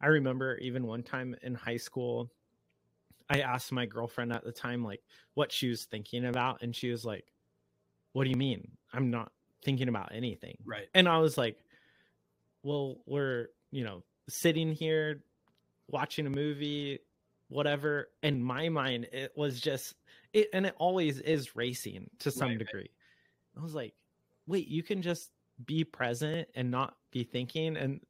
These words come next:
Speaker 1: and so that was maybe the beginning part of my understanding that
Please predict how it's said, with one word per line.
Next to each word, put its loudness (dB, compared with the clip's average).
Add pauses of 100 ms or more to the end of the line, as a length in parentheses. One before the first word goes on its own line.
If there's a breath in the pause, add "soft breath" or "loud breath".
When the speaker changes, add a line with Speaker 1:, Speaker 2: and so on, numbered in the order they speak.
Speaker 1:
and 4 (340 soft breath)
so -4
that 8
was 2
maybe 6
the 6
beginning 4
part 2
of 0 (180)
my 2 (1000 soft breath)
understanding 0
that -4